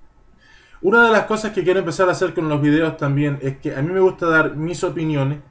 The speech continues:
Quiero que ustedes empiecen a dar sus opiniones también en el Facebook y sobre todo en el YouTube. Porque las personas que, que contesto estas cartas, claro, van a ver el video, pero creo que podrían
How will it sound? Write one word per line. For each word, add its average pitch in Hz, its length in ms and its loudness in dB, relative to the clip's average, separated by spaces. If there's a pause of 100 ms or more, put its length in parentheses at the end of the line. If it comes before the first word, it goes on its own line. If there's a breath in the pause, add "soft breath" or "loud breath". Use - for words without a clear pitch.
(540 soft breath)
Quiero 175 240 2
que 170 60 -6
ustedes 180 320 2
empiecen 165 440 -6
a 156 80 0
dar 156 140 -2
sus 151 160 -6
opiniones 147 460 -4
también 139 300 -2
en 139 80 -2
el 127 120 -4
Facebook 151 600 -4 (100)
y 143 160 -4
sobre 135 240 -2
todo 147 240 0
en 143 60 0
el 135 140 -2
YouTube. 135 440 -4 (360 soft breath)
Porque 131 300 -4
las 131 140 -2
personas 175 400 -6
que, 165 440 -4
que 131 560 -2
contesto 139 420 -4
estas 180 260 -10
cartas, 175 480 -4 (560 soft breath)
claro, 160 260 2
van 156 140 2
a 160 60 2
ver 170 140 2
el 180 120 4
video, 170 420 2 (540 soft breath)
pero 143 580 2
creo 165 300 0
que 160 100 -2
podrían 156 800 0